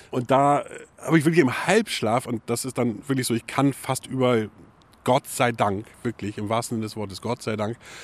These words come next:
fast überall kreativ sein. Es gibt nur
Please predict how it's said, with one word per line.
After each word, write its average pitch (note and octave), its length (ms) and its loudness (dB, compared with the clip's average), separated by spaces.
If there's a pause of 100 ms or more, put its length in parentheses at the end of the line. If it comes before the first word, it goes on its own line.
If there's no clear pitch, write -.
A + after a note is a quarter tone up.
(180)
fast - 260 -6
überall C3+ 340 2
kreativ F#2 420 -6
sein. E2+ 220 -6 (500)
Es A#2 100 -4
gibt C#3+ 180 0
nur C#3 240 6